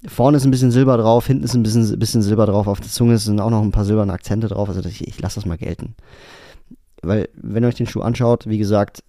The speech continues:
das ist einer, einer von diesen Sneakern, die ich tragen würde. Und wenn ich mir den jetzt mal so anschaue, hm, kann ich mir schon vorstellen, dass der die nächste Zeit auf meine Wishlist kommt. Genau.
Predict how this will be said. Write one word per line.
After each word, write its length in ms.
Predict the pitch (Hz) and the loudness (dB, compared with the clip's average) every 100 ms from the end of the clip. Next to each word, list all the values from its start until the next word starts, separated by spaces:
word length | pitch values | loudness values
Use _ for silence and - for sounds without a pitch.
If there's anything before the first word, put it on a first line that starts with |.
| _ | _
das 260 | - 104 - | -6 -4 -4
ist 100 | 98 | -6
einer, 380 | - 95 - | -4 -4 -4
einer 200 | - 98 | -6 -4
von 140 | 104 95 | -4 -6
diesen 220 | 90 90 | -6 -8
Sneakern, 600 | - 107 113 110 95 98 - _ - | -6 -6 -2 -2 -2 -4 -10 _ -10
die 100 | 87 | -10
ich 100 | - | -10
tragen 460 | - - 90 95 | -8 -6 -4 -2
würde. 420 | 101 120 131 127 117 - - - - - - - - - - - - | 4 6 6 2 0 -12 -20 -20 -20 -20 -20 -18 -18 -18 -20 -20 -6
Und 500 | 110 135 160 185 - | 0 2 2 -2 -2
wenn 100 | 123 | 0
ich 80 | 135 | 2
mir 60 | |
den 100 | 139 | 2
jetzt 160 | 135 131 | 2 0
mal 100 | 120 | 0
so 120 | 104 | 0
anschaue, 720 | 104 151 160 170 170 175 175 160 _ | -2 -4 -4 -4 -2 -2 -4 -8 _
hm, 240 | 113 95 87 - - - - - - _ _ _ _ - | -2 -2 -6 -14 -20 -20 -20 -20 -20 _ _ _ _ -12
kann 200 | 104 123 | -6 -4
ich 60 | |
mir 100 | 127 | -4
schon 180 | 120 113 | -4 -6
vorstellen, 480 | 107 107 - 104 104 | -4 -6 -2 -2 0
dass 180 | 98 - | -2 -4
der 320 | - 92 - - | -4 -4 -6 -8
die 60 | - | -6
nächste 320 | 92 101 - | -4 -6 -12
Zeit 420 | - - 87 - - | -8 -4 -4 -6 -10
auf 200 | - 87 | -10 -8
meine 420 | 90 92 92 98 - | -6 -6 -6 -6 -10
Wishlist 580 | - 107 135 101 92 - | -6 -4 -4 -6 -10 -8
kommt. 460 | - 117 185 - - _ _ _ _ _ - _ _ _ - | -4 -2 -2 -8 -20 _ _ _ _ _ -20 _ _ _ -6
Genau. 360 | 95 90 92 | -4 -4 -8